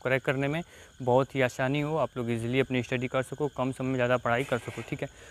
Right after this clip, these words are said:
तो फ्रेंड्स, टारगेट गुरुकुल का ये एम है कि लखनऊ यूनिवर्सिटी में जितने भी एस्पिरेंट्स हैं, जितने भी स्टूडेंट हैं, उनको कोई प्रॉब्लम नहीं होनी चाहिए। नया जो एम है वो लेकर हम लोग चल रहे हैं, ठीक है। तो आप लोग चैनल को सब्सक्राइब करके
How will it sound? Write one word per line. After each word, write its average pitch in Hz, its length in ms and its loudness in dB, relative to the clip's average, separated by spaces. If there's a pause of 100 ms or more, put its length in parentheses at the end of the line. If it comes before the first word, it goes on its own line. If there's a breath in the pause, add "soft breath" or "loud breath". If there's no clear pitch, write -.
(140)
तो - 60 -18
फ्रेंड्स, 156 280 -2
टारगेट 131 380 4
गुरुकुल 143 320 -4
का 147 120 0
ये 147 340 0
एम 131 200 -2
है 139 80 -2
कि 135 100 -8
लखनऊ 123 360 -2
यूनिवर्सिटी 135 460 -2
में 131 100 -2
जितने 120 300 -4
भी 127 140 0
एस्पिरेंट्स 123 540 -4
हैं, 156 120 -4 (380 loud breath)
जितने 151 260 0
भी 151 120 0
स्टूडेंट 147 440 -2
हैं, 160 80 -2
उनको 131 440 -2
कोई 131 120 0
प्रॉब्लम 127 360 2
नहीं 135 160 4
होनी 135 220 2
चाहिए। 156 360 -2
नया 120 340 0
जो 135 280 0 (580 loud breath)
एम 139 220 4
है 143 100 0
वो 135 120 2
लेकर 135 240 4
हम 123 120 2
लोग 135 100 0
चल 127 220 0
रहे 131 160 -4
हैं, 147 140 -8
ठीक 139 120 -8
है। 160 60 -6
तो - 160 4
आप - 180 -4
लोग 127 80 -6
चैनल 127 280 -4
को 127 60 -6
सब्सक्राइब 127 380 -8
करके 139 220 -4